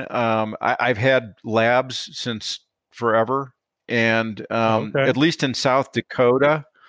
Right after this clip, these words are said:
Speaker 1: in South Dakota for pheasant, which, which is the primary reason, um, or what I'm using the dogs for, um,
Speaker 2: Right.
Speaker 1: they're perfect for, for my ground. Um,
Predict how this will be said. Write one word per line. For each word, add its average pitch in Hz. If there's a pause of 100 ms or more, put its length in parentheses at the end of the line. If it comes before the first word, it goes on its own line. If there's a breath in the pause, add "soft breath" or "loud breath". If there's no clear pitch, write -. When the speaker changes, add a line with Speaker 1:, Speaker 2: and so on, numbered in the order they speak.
(420 soft breath)
Speaker 1:
in 120
South 147
Dakota 135
for 110
pheasant, 113
which, 104
which 123
is 110 (220)
the 113
primary 117
reason, 110
um, 101
or 104
what 104
I'm 101
using 107
the 101
dogs 104
for, 113 (760 loud breath)
um, 107
Speaker 2:
Right. 117
Speaker 1:
they're 135
perfect -
for, 104
for -
my 107
ground. 110 (160)
Um, 104